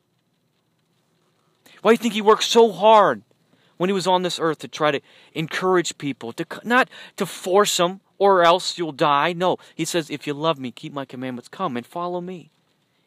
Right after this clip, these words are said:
All of this time, two thousand years, imagine what that's gonna look like. We may be, you know, the world may continue to go for another thousand years. Ooh, I can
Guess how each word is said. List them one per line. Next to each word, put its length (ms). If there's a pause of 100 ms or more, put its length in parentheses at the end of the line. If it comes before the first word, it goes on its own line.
(2750)
All 340
of 100
this 200
time, 420 (300)
two 200
thousand 500
years, 200
imagine 600
what 100
that's 200
gonna 200
look 240
like. 320 (540)
We 100
may 160
be, 140
you 180
know, 140
the 60
world 240
may 120
continue 360
to 80
go 160
for 100
another 260
thousand 420
years. 260
Ooh, 260 (360)
I 100
can 140